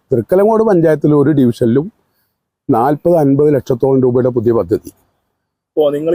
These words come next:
Speaker 2: കേസുമായി ബന്ധ-, ബന്ധപ്പെട്ട് മുന്നോട്ട് പോയി ഇത് നിങ്ങൾക്ക് അനുകൂലമാണെങ്കിൽ നിലവിലെ പ്രസിഡന്റ് രാജിവെക്കേണ്ടിയല്ലേ?
Speaker 1: അല്ല, അതൊക്കെ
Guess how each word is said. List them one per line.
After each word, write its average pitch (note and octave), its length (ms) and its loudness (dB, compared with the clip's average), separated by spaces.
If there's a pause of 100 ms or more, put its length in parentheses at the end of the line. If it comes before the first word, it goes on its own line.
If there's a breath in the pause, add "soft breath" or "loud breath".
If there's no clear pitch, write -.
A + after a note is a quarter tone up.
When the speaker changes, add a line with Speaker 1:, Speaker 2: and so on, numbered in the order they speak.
Speaker 2:
കേസുമായി D3 420 -2
ബന്ധ-, C3+ 240 -8 (280)
ബന്ധപ്പെട്ട് B2+ 420 -6
മുന്നോട്ട് A#2+ 340 -6
പോയി A#2+ 120 -4 (140)
ഇത് C3+ 140 -8
നിങ്ങൾക്ക് B2 300 -10
അനുകൂലമാണെങ്കിൽ A2+ 720 -6 (320)
നിലവിലെ D3+ 320 0
പ്രസിഡന്റ് C#3+ 340 -4
രാജിവെക്കേണ്ടിയല്ലേ? A#2+ 640 -6 (720)
Speaker 1:
അല്ല, C#3+ 100 -2 (100)
അതൊക്കെ C#3 300 -2